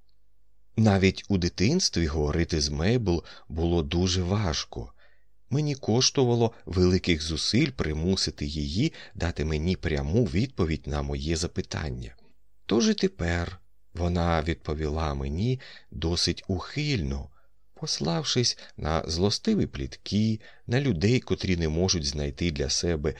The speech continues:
ліпшого діла, аніж перемивати кісточки своїм ближнім, а також на тих,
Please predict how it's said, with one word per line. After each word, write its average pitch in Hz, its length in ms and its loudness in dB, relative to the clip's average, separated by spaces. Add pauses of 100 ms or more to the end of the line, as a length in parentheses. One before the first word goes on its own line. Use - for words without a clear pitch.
(180)
ліпшого 78 560 -2
діла, 95 540 0 (160)
аніж 80 340 0
перемивати 73 720 -2
кісточки - 760 -4 (200)
своїм 90 460 0
ближнім, 76 680 -2 (440)
а 165 180 -2
також - 540 -2
на 107 140 2
тих, - 520 -2